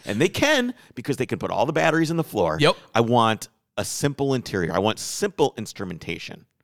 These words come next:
Speaker 1: Simple.
Speaker 2: I want analog instrumentation.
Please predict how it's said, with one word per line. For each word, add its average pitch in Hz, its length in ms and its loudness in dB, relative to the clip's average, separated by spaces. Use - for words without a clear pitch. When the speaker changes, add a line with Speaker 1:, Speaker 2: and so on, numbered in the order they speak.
Speaker 1:
Simple. 139 340 0
Speaker 2:
I 254 120 2
want 165 300 6
analog 104 540 0
instrumentation. 85 720 -8